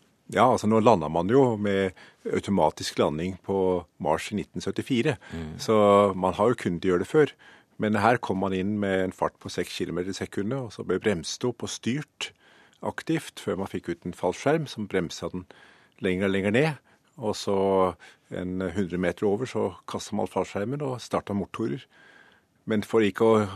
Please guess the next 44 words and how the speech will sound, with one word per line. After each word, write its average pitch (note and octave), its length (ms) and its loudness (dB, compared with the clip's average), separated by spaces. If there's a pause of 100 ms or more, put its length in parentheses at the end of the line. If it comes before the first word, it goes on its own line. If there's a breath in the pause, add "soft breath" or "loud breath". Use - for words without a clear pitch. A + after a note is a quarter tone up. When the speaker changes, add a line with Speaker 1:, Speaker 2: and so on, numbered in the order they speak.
Speaker 1:
å G#2+ 160 0
rote G#2+ 340 0
til G#2+ 220 -4
der F2 160 2
man G2 80 -6
skulle B2 240 0
lande, A2 240 0
så G#2+ 380 2 (500 loud breath)
firte G2+ 560 -2
man A#2 220 -2
ned G#2 240 0 (280)
hele F#2 220 0
romfartøyet, F2 600 -4 (600 soft breath)
eh, F#2 320 -2
fra - 220 -2
Speaker 2:
Fra F2 240 6
Speaker 1:
en F#2 80 0
Speaker 2:
fall. F2 100 -6
Speaker 1:
femogtjue E2 380 -2
meters - 260 -2
høyde. - 280 -4 (600 loud breath)
Så - 140 -12
det G#2+ 100 0
landet G#2 480 0
pent C3 300 -4
og D3 60 -10
fint F3 300 -6
på D3 160 -2
en B2+ 120 -4
flatt - 340 -4
område C#2+ 360 -6
som G#2+ 100 -8
det - 80 -10
skulle. - 260 -10 (600 loud breath)
Speaker 2:
Omtrent C3+ 400 4
der D2 100 0
det D2+ 80 -10
skulle? - 280 -14 (280)
Speaker 1:
Ja, - 80 2 (160)
altså A2+ 500 4
innenfor G#2 380 0
noen G#2 120 0
få F#2 240 2
kilometer. C#2+ 500 -4